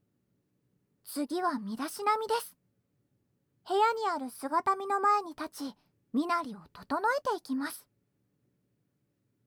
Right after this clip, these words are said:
ミュン、ミュン、ミュンと。手ぐしとはいえ、髪を整え、リボンもしっかり直して。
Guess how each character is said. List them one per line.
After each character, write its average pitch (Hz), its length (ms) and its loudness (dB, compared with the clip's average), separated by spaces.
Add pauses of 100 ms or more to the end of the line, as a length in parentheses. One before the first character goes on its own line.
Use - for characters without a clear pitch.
(1200)
ミ 359 80 -20
ュ - 20 -16
ン、 320 220 -14 (280)
ミ 453 60 -8
ュ - 40 -10
ン、 - 20 -10 (800)
ミ 320 60 -10
ュ - 20 -12
ン - 20 -10 (1200)
と。 605 60 -4 (2500)
手 277 160 -4
ぐ 349 160 0
し - 120 -10
と 415 100 2
は 403 180 4
い 277 180 -6 (100)
え、 277 140 -6 (460)
髪 269 340 0
を 262 120 -2
整 294 500 -4
え、 294 180 -2 (360)
リ 403 140 4
ボ 427 180 4
ン 330 100 -6
も 240 140 -4
し - 200 -16
っ - 140 -20
か 403 140 0
り 370 140 -6
直 254 360 -8
し - 160 -10
て。 523 60 -4